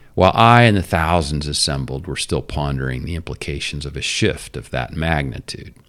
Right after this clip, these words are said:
Collins added, "and then double it again."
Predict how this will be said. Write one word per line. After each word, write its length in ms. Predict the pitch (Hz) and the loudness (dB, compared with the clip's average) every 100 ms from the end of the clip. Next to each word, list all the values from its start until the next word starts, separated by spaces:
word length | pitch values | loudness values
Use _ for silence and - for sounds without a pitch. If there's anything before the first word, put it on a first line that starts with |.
| _ _ _ _ | _ _ _ _
Collins 520 | - 95 87 67 65 | 0 2 2 0 -6
added, 380 | - 78 64 - - _ _ _ _ _ _ _ | -6 -6 -6 -12 -20 _ _ _ _ _ _ _
"and 180 | 80 76 | -4 0
then 380 | 90 87 78 71 | 2 2 2 0
double 400 | 82 78 69 50 | 2 2 0 -8
it 240 | 55 - - _ | -12 -18 -20 _
again." 480 | - 67 65 - - | -8 -6 -6 -10 -16